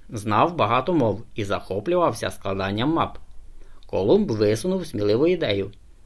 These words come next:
вирушити з Європи до Індії західним морським шляхом. У тисяча чотириста вісімдесят п'ятому році, після відмови португальського короля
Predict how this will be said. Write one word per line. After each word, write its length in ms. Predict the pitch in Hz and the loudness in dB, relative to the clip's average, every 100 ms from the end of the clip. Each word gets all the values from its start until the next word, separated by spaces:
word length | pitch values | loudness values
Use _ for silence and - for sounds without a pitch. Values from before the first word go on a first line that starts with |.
| - - | -18 -2
вирушити 580 | 113 110 107 104 104 98 | 4 6 4 2 -2 -2
з 80 | 101 | 0
Європи 400 | 95 113 170 196 | 2 2 4 4
до 100 | 190 | 6
Індії 580 | 131 107 107 113 123 - | 6 4 2 2 0 -6
західним 580 | 98 95 101 156 160 175 | -2 0 0 0 0 2
морським 480 | 107 98 - 131 | 0 -2 0 0
шляхом. 440 | 139 170 - 110 98 - - - - - - - - | 0 -2 -2 -4 -8 -10 -14 -14 -14 -16 -16 -16 -4
У 120 | 110 | -2
тисяча 420 | 143 123 113 107 | 0 -2 -2 -4
чотириста 520 | 98 123 131 98 - | -4 0 2 2 0
вісімдесят 680 | 101 104 123 107 117 107 - | -2 -2 -2 -2 -2 -4 -2
п'ятому 380 | 101 98 101 95 | -2 -2 -2 0
році, 340 | 156 180 113 107 - - | 0 0 -2 -2 -12 -6
після 340 | 101 98 95 | -4 -2 -2
відмови 420 | 101 98 104 101 | -2 -2 0 0
португальського 840 | 98 107 - 101 98 98 - 101 98 | 0 -4 -4 -2 -2 -2 -2 -2 -2
короля 520 | - 98 98 135 | -2 0 2 0